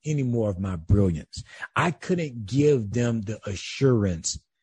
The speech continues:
that I was okay with what was going on.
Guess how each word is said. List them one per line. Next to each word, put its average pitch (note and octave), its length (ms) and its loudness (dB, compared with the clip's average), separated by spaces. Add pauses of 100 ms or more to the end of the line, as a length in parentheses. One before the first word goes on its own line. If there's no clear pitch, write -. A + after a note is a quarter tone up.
(140)
that G#2+ 240 -2
I B2 220 2
was G#2+ 340 -2
okay G#2+ 460 0
with F#2 180 -4
what F#2+ 220 -6
was F2 140 -8
going F2 340 -2
on. D#2 320 -2